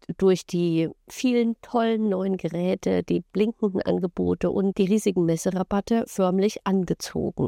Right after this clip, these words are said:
Ich verstehe das ja total. Mir ging's nämlich früher oft genauso. Ich stand zum Beispiel mit meinen Kolleginnen stundenlang in der Schlange,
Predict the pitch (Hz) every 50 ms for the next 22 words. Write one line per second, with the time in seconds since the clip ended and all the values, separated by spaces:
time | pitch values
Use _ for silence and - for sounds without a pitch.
0 | - _ 214 220 226 - - - - - - 302 277 - - - - 202 185 190
1 | 190 196 208 214 - - 175 170 175 - 208 220 - - - - 185 175 - -
2 | 165 165 185 208 226 233 - - 196 190 190 - - 190 185 185 190 202 214 -
3 | - - - - 233 233 240 233 220 208 - _ 180 185 180 - - - - -
4 | 208 196 165 151 139 156 - 131 127 156 - _ - 269 269 - - 240 226 202
5 | 190 - 196 185 185 185 180 175 - - 190 190 180 180 185 185 190 196 214 226
6 | 202 - 220 214 196 196 208 190 - 196 190 196 190 196 185 - - - 202 226
7 | 254 240 247 233 233 208 202 208 202 - - 202 196 190 190 185 - 202 196 208
8 | 202 190 185 208